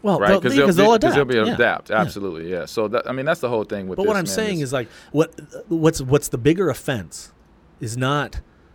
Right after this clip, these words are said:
Speaker 1: anything about your career or anything about how you run your business, these people that were saying this to me.
Speaker 2: Mm-hmm.
Speaker 1: It's literally lack of adaptation that's going to kill them.
Speaker 2: Oh, yeah. Well,
Speaker 1: And
Speaker 2: you
Speaker 1: that
Speaker 2: have to adapt in every aspect of life, though.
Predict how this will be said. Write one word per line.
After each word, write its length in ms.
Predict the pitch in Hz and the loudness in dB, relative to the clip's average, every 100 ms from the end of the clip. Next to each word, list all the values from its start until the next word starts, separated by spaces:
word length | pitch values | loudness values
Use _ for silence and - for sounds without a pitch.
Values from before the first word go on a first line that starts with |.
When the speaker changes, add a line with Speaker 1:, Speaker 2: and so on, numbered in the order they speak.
| _ _ _ - | _ _ _ -2
Speaker 1:
anything 380 | 170 190 180 147 | 0 0 -2 -4
about 300 | 135 139 120 | -2 -4 -6
your 120 | 107 | -10
career 540 | - 107 117 147 247 _ _ | -8 -4 -2 -4 -6 _ _
or 140 | - 139 | -6 0
anything 380 | 151 196 202 190 | 0 0 -2 -2
about 300 | 156 143 - | -2 -2 -4
how 260 | - - 156 | -10 -4 -2
you 160 | 170 147 | 0 -2
run 160 | 147 | -2
your 100 | 135 | -4
business, 460 | 113 202 156 - - | -4 -6 -6 -14 -16
these 180 | 113 101 | -14 -14
people 340 | - 95 53 - _ | -12 -14 -16 -20 _
that 260 | 107 82 - | -10 -10 -10
were 100 | 98 | -14
saying 280 | - 95 71 | -10 -10 -12
this 100 | - | -16
to 120 | - | -16
me. 80 | - | -14
Speaker 2:
Mm-hmm. 180 | 95 95 123 _ _ _ | -14 -16 -20 _ _ _
Speaker 1:
It's 180 | 147 123 | -6 -4
literally 720 | 117 127 160 185 113 107 101 101 | -2 4 4 4 2 0 -4 -8
lack 480 | 98 107 120 131 - | -10 -6 -4 -4 -4
of 80 | 104 | -6
adaptation 600 | 101 92 - 117 123 95 | -6 -8 -10 -10 -8 -10
that's 140 | 85 - | -12 -12
going 200 | 90 78 | -14 -14
to 60 | |
kill 220 | - 87 80 | -12 -10 -10
them. 140 | - - - | -14 -16 -2
Speaker 2:
Oh, 200 | 190 95 | 0 0
yeah. 300 | 92 175 120 | -2 -6 -6
Well, 160 | 92 117 | -2 -2
Speaker 1:
And 60 | |
Speaker 2:
you 40 | 135 | 2
Speaker 1:
that 60 | |
Speaker 2:
have 160 | 202 139 | 2 2
to 100 | 113 | -2
adapt 380 | 101 110 160 - | -2 0 -2 -4
in 80 | 117 | -4
every 280 | 139 151 131 | -4 -4 -4
aspect 480 | 147 151 - 165 113 | -4 -4 -6 -6 -6
of 80 | 98 | -4
life, 300 | 208 294 - | -4 -4 -10
though. 260 | 82 76 | -14 -14